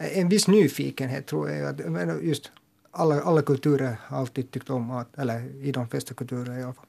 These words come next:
tyckt om att bli snurriga i skallen. Och, och det är förmodligen just för att vi, vi tycker det är lite lustigt att se vad som händer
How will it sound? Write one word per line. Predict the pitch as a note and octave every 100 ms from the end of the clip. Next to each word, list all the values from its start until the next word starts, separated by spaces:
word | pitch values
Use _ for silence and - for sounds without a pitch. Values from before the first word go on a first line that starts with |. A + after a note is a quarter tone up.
| _
tyckt | - -
om | C3+
att | B2
bli | B2
snurriga | D3 D3 C3 B2
i |
skallen. | A#2+ D3+ B2+ B2+ C#3
Och, | D3+ C3+ B2+ D3+ D#3
och | D#3+ D#3+
det | E3 D#3
är | C#3+ - - - -
förmodligen | D#3 G3 E3+ D3
just | D3+ D3+
för | C#3
att | C3 D3
vi, | D3 C#3+ C#3+
vi | D3 C#3
tycker | D3+ D3
det | C#3+ C#3 C3
är |
lite | D#3+ C#3+ D3+
lustigt | F#3 - B2+
att | A#2+
se | - C#3
vad | B2+
som | C3+
händer | C3+ B2 B2